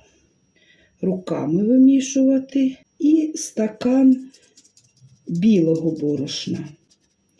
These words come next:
Це для того, щоб тісто зв'язати гарно. А тісто буде ось таке, липке,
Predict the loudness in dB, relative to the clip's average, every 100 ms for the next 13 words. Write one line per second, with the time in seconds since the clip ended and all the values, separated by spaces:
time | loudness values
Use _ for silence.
0 | -20 _ _ -8 -4 -2 -2 0 0 0
1 | -2 -6 -6 -6 -8 _ _ _ _ _
2 | _ _ _ _ _ -10 -8 -2 -2 -2
3 | -4 -2 0 0 0 -2 -4 -6 -8 -10
4 | -8 -8 -8 -6 -8 -8 -12 -12 -4 0
5 | 0 -2 -4 -2 -2 0 0 2 0 -2
6 | -6 -8 -6 -4 0 0 -2 -6 _ _
7 | _ _ _ _ -4 2 2 0 -4 -6
8 | -2 0 2 2 2